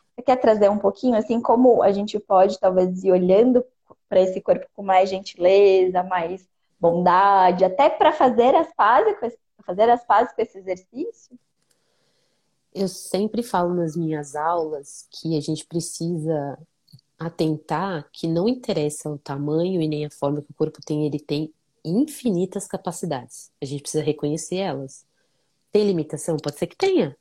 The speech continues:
Speaker 2: e tá tudo bem, todo mundo tem. E aí não é pelo tamanho nem pela forma, né? Tem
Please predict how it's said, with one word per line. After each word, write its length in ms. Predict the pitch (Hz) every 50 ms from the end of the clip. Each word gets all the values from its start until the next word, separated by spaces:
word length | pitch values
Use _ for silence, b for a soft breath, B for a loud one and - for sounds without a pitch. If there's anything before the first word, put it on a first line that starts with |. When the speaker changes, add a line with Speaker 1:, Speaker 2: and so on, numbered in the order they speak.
| _ -
Speaker 2:
e 100 | - 135
tá 120 | - 143
tudo 220 | - - - 127 135
bem, 340 | 143 185 202 190 151 135 - -
todo 200 | - 165 175 220
mundo 220 | 220 220 214 202
tem. 340 | 202 - 160 143 131 123 127 _ _ _ _ _ _ _ _ _ _ - 156
E 80 | 156 156
aí 220 | 147 147 147 151
não 120 | 170 160
é 40 | 151
pelo 180 | 151 - 156 156
tamanho 320 | 156 - 151 147 143 139
nem 100 | 156 165
pela 220 | 165 - 185 233 240
forma, 420 | - - 135 127 127 131 135 135 _ _ _ _ _ _ _ _ _ _ _ _ _ _ _ _ _ _ _ _ _
né? 180 | - 127 135 147
Tem 440 | - - 143 143 143 139 131 131